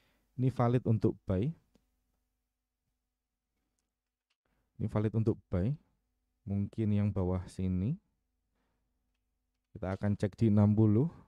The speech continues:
Yes, ada dua zone, teman-teman bisa lihat nanti. Apa yang ini udah nggak fresh ya. Kita punya dua zone buy di sini. Ini lumayan oke lah ya.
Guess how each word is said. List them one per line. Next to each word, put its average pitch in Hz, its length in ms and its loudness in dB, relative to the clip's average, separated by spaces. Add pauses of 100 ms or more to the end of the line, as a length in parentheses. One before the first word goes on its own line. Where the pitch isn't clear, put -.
(220)
Yes, 95 360 -2
ada 107 160 0
dua 120 280 8
zone, 143 320 6
teman-teman 139 280 6
bisa 117 240 4
lihat 117 240 2
nanti. 123 480 2 (1200)
Apa 107 720 -2
yang 101 800 2 (1200)
ini 101 160 -4
udah 101 240 -4
nggak 87 240 -4
fresh 107 400 -4
ya. 123 240 -4
Kita 113 240 -6
punya 117 160 2
dua 113 240 4
zone 110 380 0
buy 117 260 2
di 110 140 2
sini. 107 260 2
Ini 127 120 2 (520)
lumayan 151 480 4
oke 151 400 6
lah 101 160 6
ya. 98 160 4